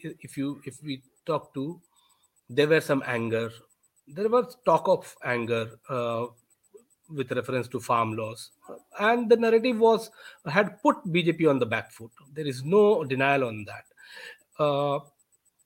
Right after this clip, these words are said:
even the covid management during, uh, the second phase, after that, after second phase of co-, uh, second wave of covid, B J P n-, nationally was on, on a back foot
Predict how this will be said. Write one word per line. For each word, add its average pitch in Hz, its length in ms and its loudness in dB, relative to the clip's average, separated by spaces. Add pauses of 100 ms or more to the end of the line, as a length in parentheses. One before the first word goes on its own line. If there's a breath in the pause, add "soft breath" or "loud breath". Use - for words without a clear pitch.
(160)
even 208 300 6
the 165 120 6
covid 202 460 6
management 143 600 2 (260)
during, 156 380 0
uh, 135 480 -2 (340)
the 127 200 -6
second 139 400 -4
phase, 127 340 -10 (420 soft breath)
after 165 340 6
that, 156 280 4
after 165 260 -2
second 175 320 -4
phase 170 160 -2
of 160 160 -2
co-, 170 380 -4 (100)
uh, 147 520 -6 (240)
second 165 400 -4 (120)
wave 165 160 -2
of 165 180 -4
covid, 180 320 -2 (960 soft breath)
B 165 160 0
J 180 100 4
P 196 400 -2 (300)
n-, 127 280 0
nationally 170 600 2
was 135 320 6
on, 135 300 -6
on 131 160 -2
a 123 60 -2
back 113 280 -4
foot 127 220 -14